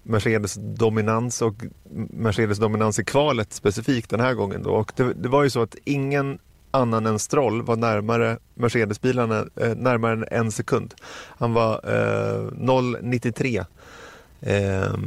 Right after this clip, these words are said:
bakom Mercedes i kvalet då. Det är största övertaget i ett kval, eh,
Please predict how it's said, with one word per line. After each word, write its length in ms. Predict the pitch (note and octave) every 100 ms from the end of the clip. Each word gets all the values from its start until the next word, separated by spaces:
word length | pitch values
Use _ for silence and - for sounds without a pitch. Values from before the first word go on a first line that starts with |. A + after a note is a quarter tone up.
| G2+ - - - - - -
bakom 580 | A#2+ A#2 - A2+ G2+ G2
Mercedes 400 | - G#2+ G#2+ G2
i 40 | -
kvalet 360 | - A#2+ A2
då. 120 | - G#2+
Det 100 | B2
är 40 |
största 520 | - - C#3 - - B2
övertaget 580 | B2 G#2+ A2+ G#2+ G#2
i 20 | G#2
ett 100 | -
kval, 400 | C#3+ C3+ C#3 - - - _ -
eh, 500 | A2+ G#2+ G#2 G#2